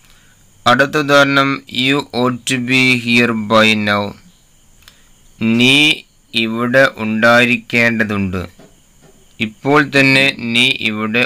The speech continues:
ഉണ്ടായിരിക്കണം. You ought to be here by now. ഇപ്പോൾ തന്നെ നീ ഇവിടെ ഉണ്ടായിരിക്കേണ്ടതാണ്. We ought to do more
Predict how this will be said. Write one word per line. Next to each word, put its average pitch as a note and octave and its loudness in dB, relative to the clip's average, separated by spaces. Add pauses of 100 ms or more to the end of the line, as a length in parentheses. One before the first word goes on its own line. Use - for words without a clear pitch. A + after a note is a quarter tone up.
(120)
ഉണ്ടായിരിക്കണം. G2 -2 (1120)
You A#2+ 4 (260)
ought G#2+ 0 (120)
to B2+ 0 (140)
be C#3+ 4 (220)
here G#2 -2 (160)
by A2+ 2 (160)
now. C3+ 2 (600)
ഇപ്പോൾ D3 -2 (160)
തന്നെ B2+ 2 (180)
നീ A2 0 (140)
ഇവിടെ A2 -2
ഉണ്ടായിരിക്കേണ്ടതാണ്. G#2 0 (1200)
We C3+ 2 (260)
ought B2 -6 (200)
to C#3+ 0 (560)
do A#2+ 0 (440)
more A#2 0